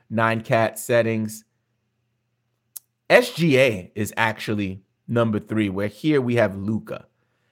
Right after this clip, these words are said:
And then number four, we have Jason Tatum. And then on Basketball Monster, I have Anthony Davis. So it, it's a little different.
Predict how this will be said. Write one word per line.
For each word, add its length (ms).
And 180
then 220
number 300
four, 840
we 200
have 520
Jason 420
Tatum. 520
And 180
then 160
on 420
Basketball 540
Monster, 680
I 80
have 300
Anthony 460
Davis. 600
So 240
it, 120
it's 260
a 60
little 300
different. 460